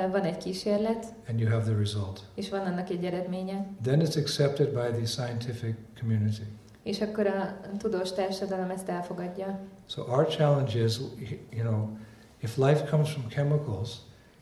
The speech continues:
Speaker 2: then take some chemicals, 'cause they know, you know, much of the building blocks of matter,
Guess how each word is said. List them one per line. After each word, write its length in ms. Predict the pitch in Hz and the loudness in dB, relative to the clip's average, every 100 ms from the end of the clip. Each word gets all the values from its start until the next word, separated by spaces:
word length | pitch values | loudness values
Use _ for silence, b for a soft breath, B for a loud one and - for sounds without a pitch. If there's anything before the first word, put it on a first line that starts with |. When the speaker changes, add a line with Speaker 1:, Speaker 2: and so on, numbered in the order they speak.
| - | -4
Speaker 2:
then 200 | 117 113 | -2 0
take 260 | 151 160 | 4 4
some 240 | 156 160 143 | 2 0 2
chemicals, 600 | 151 139 143 - 98 143 - - | 2 2 0 -4 -6 -6 -10 -12
'cause 180 | - 120 | -4 -2
they 160 | 120 123 | 2 4
know, 460 | 147 202 107 107 - - - - 120 | 6 4 4 -2 -6 -16 -20 -14 -4
you 100 | 117 | 0
know, 140 | 101 104 104 - - 110 113 | 0 -2 -8 -10 -12 -8 0
much 300 | 123 143 139 | 2 4 2
of 80 | 110 | 2
the 120 | 110 104 | 2 2
building 520 | 113 127 131 127 113 | 2 4 4 2 0
blocks 360 | 104 110 104 107 | 0 0 0 0
of 60 | 107 | -4
matter, 340 | 107 120 117 | -4 -2 -4